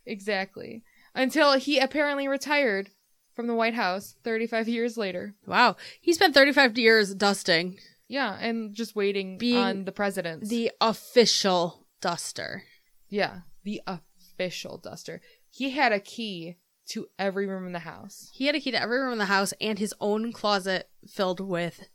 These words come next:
Speaker 1: Cleaning supplies.
Speaker 2: Yes, mostly dusters. <laughs>
Speaker 1: Mostly dusters. Mostly those, like, feather dusters that don't actually trap anything and
Speaker 2: Yes.
Speaker 1: just, like, leave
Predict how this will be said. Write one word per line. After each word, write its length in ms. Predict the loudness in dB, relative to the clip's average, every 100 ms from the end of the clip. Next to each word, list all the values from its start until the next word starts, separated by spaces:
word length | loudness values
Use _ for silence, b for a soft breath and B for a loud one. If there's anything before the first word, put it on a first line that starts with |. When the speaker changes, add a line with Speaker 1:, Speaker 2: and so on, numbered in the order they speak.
| _ _ _ _ -8
Speaker 1:
Cleaning 360 | -4 -4 -6
supplies. 440 | -10 -14 -14 -10 -6
Speaker 2:
Yes, 360 | -4 -6 -10 -2
mostly 360 | 0 0 0
dusters. 580 | -2 -4 -4 -2 -2 2
<laughs> 0 |
Speaker 1:
Mostly 320 | 6 6 6
dusters. 560 | 2 -2 -6 -4 -6 -6 -16 B B
Mostly 320 | 0 0 2
those, 180 | 2 2
like, 200 | 2 0
feather 280 | 0 0 2
dusters 520 | 2 0 0 0 0
that 200 | -2 0
don't 220 | 0 0
actually 400 | 0 -2 -2 -6
trap 340 | -2 2 2 2
anything 540 | -2 0 0 0 -2
and 220 | -6 -2
Speaker 2:
Yes. 140 | 2 2
Speaker 1:
just, 100 | 2
like, 160 | 0
leave 400 | -2 -6 -6 -10